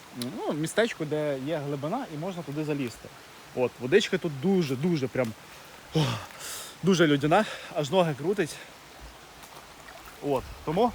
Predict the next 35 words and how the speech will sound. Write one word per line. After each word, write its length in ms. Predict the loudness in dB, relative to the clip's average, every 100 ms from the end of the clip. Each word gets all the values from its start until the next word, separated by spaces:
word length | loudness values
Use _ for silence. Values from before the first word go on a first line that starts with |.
| -2 0
я 160 | 2
думаю, 340 | 4 4 4 2 -6 -16 -6
я 100 | -2
думаю, 200 | 0 0
що 100 | -2
буде 180 | -2 -2
цікавенько. 600 | -4 -2 2 2 0 -2 -4 -6
Зараз 180 | -6 -6
перелазимо 420 | -6 -4 -4 -4 -8 -10
на 80 | -10
там 120 | -8
ту 100 | -10
сторону, 440 | -4 -2 2 0 0 -6 -20 -20 -16 -2
е, 300 | 2 4 4 4
бо 100 | 2
я 60 |
трошки 260 | 0 -4 -8
припаркувався 680 | -10 -8 -4 2 4 4 -2
з 60 | -4
іншої 260 | -4 -4
сторони. 400 | -4 -4 -2 -2 -4 -14 -20 -10
І 180 | -4 -2
будемо 300 | -2 -2 -2
пірнати. 480 | -2 0 0 0 -6 -2
Ставте 280 | 2 4
лайкусики, 460 | 2 0 -2 -6 -8
підтримуйте 480 | -6 -2 -2 -2 -2
підписочкою, 720 | -4 -4 -4 -2 2 2 2 -2 -18 -20 -8
хто 100 | -4
дивиться, 300 | -2 -2 -6
звісно. 300 | -12 -12 -14 -16 -20 -20 -20 -10
І 180 | 0 0
це 260 | 4 6 6
такий 320 | 4 0 0
новий, 380 | 4 6 6